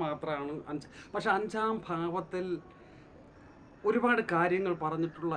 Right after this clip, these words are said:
എല്ലാത്തിൻ്റെയും കാരകൻ ഗുരുവല്ല എന്നർത്ഥം. ഇത് ആദ്യം മനസ്സിലാക്കുക. ഇനി സന്താനഭാവം പരിശോധിക്കുമ്പോൾ അഞ്ചാം ഭാവത്തിൻ്റെ കാരകൻ തന്നെയായ ഗുരു തന്നെയാണ് സന്താന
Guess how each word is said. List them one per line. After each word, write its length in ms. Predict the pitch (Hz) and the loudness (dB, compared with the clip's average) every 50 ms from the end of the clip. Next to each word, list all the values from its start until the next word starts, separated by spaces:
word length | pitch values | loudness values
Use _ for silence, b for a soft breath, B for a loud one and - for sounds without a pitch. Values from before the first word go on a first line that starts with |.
| - - - 208 | -2 -4 -6 -4
എല്ലാത്തിൻ്റെയും 760 | 214 214 226 226 220 220 - 214 190 180 196 185 185 175 165 147 | -2 2 2 2 2 2 -2 -4 -4 -2 0 0 2 0 0 0
കാരകൻ 400 | 139 135 135 139 135 127 143 135 113 98 - 123 123 | 0 -2 -2 -2 -4 -6 -6 -8 -10 -12 -12 -10 -6
ഗുരുവല്ല 560 | 143 151 151 160 151 139 127 120 120 120 123 127 127 127 - - - - - - - | -6 -4 -2 -2 -2 -2 -2 -2 -4 -4 -4 -4 -4 -6 -8 -10 -16 -20 -18 -12 -8
എന്നർത്ഥം. 500 | 110 120 117 113 110 - - - 127 123 123 - - | -6 -4 -2 -4 -4 -6 -10 -12 -10 -10 -10 -10 -8
ഇത് 100 | 127 123 113 | -6 -4 -4
ആദ്യം 240 | 113 120 117 123 117 117 | -4 -4 -6 -6 -6 -6
മനസ്സിലാക്കുക. 520 | 110 98 - - - - - - - - - - - B B B B B B B | -8 -10 -12 -16 -16 -16 -16 -18 -20 -20 -20 -20 -20 B B B B B B B
ഇനി 120 | B 160 160 156 170 | B 0 2 2 2
സന്താനഭാവം 760 | 147 147 143 165 185 196 214 - - 208 208 208 202 196 190 185 | 0 2 4 4 4 4 2 0 -2 -2 0 2 2 0 2 0
പരിശോധിക്കുമ്പോൾ 800 | 185 170 165 175 175 175 165 165 151 175 170 165 165 170 170 165 - - - - - - - - - - - - - - B B B B B B 190 | 0 0 0 0 0 0 0 -2 -2 0 -2 0 0 0 0 -2 -4 -6 -12 -20 -20 -20 -20 -20 -20 -20 -20 -20 -20 -20 B B B B B B 2
അഞ്ചാം 280 | 226 220 214 214 214 196 165 170 | 4 4 4 2 2 0 0 2
ഭാവത്തിൻ്റെ 440 | 190 196 180 180 175 185 175 180 165 - | 2 2 2 2 0 0 0 0 0 0
കാരകൻ 380 | 165 165 170 170 175 165 170 170 160 | 2 2 4 4 2 2 0 0 0
തന്നെയായ 360 | 165 151 156 156 160 156 156 151 147 143 147 | 0 0 0 0 0 2 0 0 -2 0 4
ഗുരു 220 | 160 170 175 180 170 175 147 | 4 6 6 6 4 2 0
തന്നെയാണ് 560 | 139 135 139 139 139 139 135 135 131 131 139 131 117 - - - | 0 0 0 0 0 2 2 2 0 -2 -4 -6 -8 -10 -10 -8
സന്താന 480 | 143 135 139 131 135 135 135 135 135 | -6 -4 -4 -2 0 0 0 0 -2